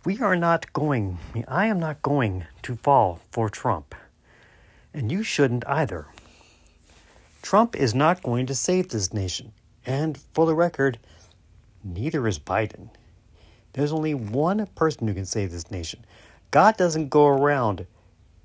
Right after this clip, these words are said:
caring about one little country. That's not the way he operates. It's never been the way he operates.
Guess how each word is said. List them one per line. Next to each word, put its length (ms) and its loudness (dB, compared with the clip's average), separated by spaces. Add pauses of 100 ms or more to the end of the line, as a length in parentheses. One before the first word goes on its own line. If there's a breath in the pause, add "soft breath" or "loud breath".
(140)
caring 440 0
about 560 0 (600 loud breath)
one 360 2
little 320 2 (100)
country. 560 -4 (1200 soft breath)
That's 200 0
not 240 -2
the 80 0
way 160 2
he 200 -2
operates. 800 0 (260)
It's 240 -2
never 260 0
been 220 -4
the 80 -4
way 140 -4
he 160 -8
operates. 800 -4